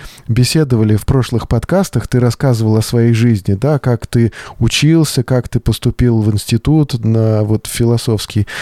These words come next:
да, как ты переехал в Москву, и тоже вот в твоём рассказе о твоей жизни, да, я слышал, что Бог работал над этим, да, Бог участвовал,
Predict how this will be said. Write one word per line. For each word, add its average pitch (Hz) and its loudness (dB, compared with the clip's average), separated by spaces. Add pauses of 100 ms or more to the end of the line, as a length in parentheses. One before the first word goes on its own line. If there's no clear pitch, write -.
(260)
да, 123 2
как 123 -2
ты 120 -2
переехал 113 2
в 110 0
Москву, 120 0
и 175 2
тоже 147 2
вот 135 0 (360)
в 127 -2
твоём 156 0 (120)
рассказе 151 2
о 110 -2
твоей 143 2
жизни, 104 0
да, 139 0
я 120 2
слышал, 131 -2
что 120 -2 (380)
Бог 117 0
работал 156 0
над 113 0
этим, 110 0
да, 151 2
Бог 151 0
участвовал, 170 0